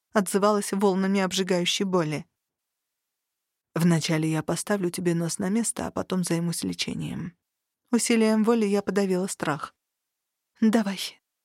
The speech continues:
я готова. Только бы он не мешкал, иначе я струшу и откажусь от его помощи". Лосен не торопился. "Ты же сам сказал, времени мало.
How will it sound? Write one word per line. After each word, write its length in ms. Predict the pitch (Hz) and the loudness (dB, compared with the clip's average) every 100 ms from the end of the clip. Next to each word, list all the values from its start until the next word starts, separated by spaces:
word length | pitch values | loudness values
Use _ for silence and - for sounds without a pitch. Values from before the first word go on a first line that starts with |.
| _ | _
я 220 | 233 226 | 4 4
готова. 480 | 220 208 185 - 175 _ _ _ _ _ _ _ _ _ | 2 -2 -4 -6 -10 _ _ _ _ _ _ _ _ _
Только 280 | 262 247 240 | 2 4 4
бы 120 | 214 | 4
он 180 | 214 220 | 4 6
не 80 | 233 | 4
мешкал, 480 | 220 180 - - 196 | 4 2 -2 0 2
иначе 340 | 208 208 - | 4 2 0
я 140 | 208 202 | 0 0
струшу 420 | - - 262 190 | 0 -2 0 2
и 40 | |
откажусь 480 | 185 180 233 196 175 | 0 0 0 0 0
от 120 | 190 | -4
его 180 | - 180 | -4 -8
помощи". 560 | 175 180 175 - 196 190 _ _ _ _ _ _ _ _ | -4 -4 -2 -4 -6 -8 _ _ _ _ _ _ _ _
Лосен 480 | 190 208 - 285 311 | 2 2 4 0 2
не 220 | 262 262 233 | 4 6 4
торопился. 760 | 254 247 269 220 - - 175 - _ _ _ _ _ _ _ _ | 2 2 0 -2 -4 -8 -12 -16 _ _ _ _ _ _ _ _
"Ты 120 | 254 | 2
же 100 | 233 | 2
сам 240 | 233 294 254 | 2 2 0
сказал, 420 | - 214 208 175 | 0 0 2 0
времени 420 | 185 214 214 226 | 2 4 4 4
мало. 380 | 254 262 160 | 4 2 0